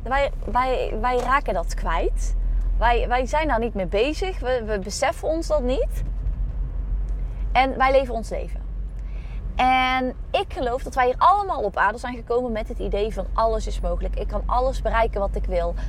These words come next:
Dat er een interne wijsheid in ons zit, die we inmiddels onze emoties noemen. Ehm, waardoor we ten alle tijden kunnen voelen, ben ik nu op het juiste pad?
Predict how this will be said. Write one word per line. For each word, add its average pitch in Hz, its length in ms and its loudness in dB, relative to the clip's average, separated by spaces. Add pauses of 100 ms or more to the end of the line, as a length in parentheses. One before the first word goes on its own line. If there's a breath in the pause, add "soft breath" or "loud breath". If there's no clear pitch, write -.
(100)
Dat 196 180 2
er 226 140 0
een 208 140 -2 (100)
interne 269 560 2
wijsheid 226 640 0
in 233 160 4
ons 190 200 -2
zit, 247 360 -2
die 185 180 -2
we 175 120 -2 (140)
inmiddels 196 500 -2
onze 180 200 -2
emoties 208 500 0
noemen. 285 340 0 (1040 loud breath)
Ehm, 208 280 2
waardoor 240 340 6
we 233 120 0
ten 226 220 0
alle 359 300 2
tijden 277 300 0
kunnen 247 260 -2
voelen, 294 480 0 (340)
ben 247 300 2
ik 226 160 -4
nu 196 300 -2
op - 160 -2
het - 100 -2
juiste 233 340 2
pad? - 480 0